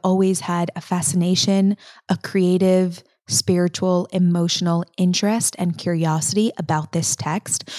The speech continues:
which is literally, like, the Bible of Chassidus. It's the first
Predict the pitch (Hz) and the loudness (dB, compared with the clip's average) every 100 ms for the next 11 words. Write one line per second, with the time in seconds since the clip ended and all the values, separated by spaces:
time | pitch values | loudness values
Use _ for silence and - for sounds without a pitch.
0 | - - 196 180 - - - - - _ | -16 0 2 2 0 -4 -6 -16 -20 _
1 | 214 196 214 226 - _ 190 185 180 170 | 2 4 4 0 -6 _ 2 4 4 2
2 | 165 160 196 214 180 165 165 160 156 160 | 2 2 0 0 -2 -2 -2 -2 0 0
3 | 165 170 180 196 - 170 160 151 - - | 0 2 2 2 0 0 0 -2 -6 -4
4 | - 170 185 127 - 180 160 - 185 - | 0 2 2 0 0 -2 -2 -2 -2 -2
5 | 180 180 190 - - | 0 2 2 0 -4